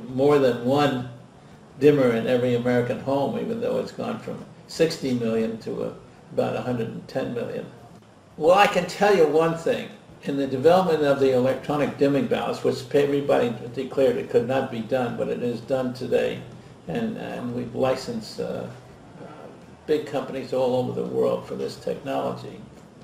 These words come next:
I started out, and I had to, had to use a semiconductor, a transistor,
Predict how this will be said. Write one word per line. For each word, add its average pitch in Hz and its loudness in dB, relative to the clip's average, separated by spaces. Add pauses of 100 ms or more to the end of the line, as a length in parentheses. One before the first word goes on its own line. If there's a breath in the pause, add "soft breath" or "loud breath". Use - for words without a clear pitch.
(540 loud breath)
I 127 -2
started 160 4
out, 135 4
and 131 -2
I 123 2
had 143 0
to, 135 2 (160)
had 143 -2
to 139 0
use 131 0
a 120 2
semiconductor, 127 -2
a 123 0
transistor, 131 -4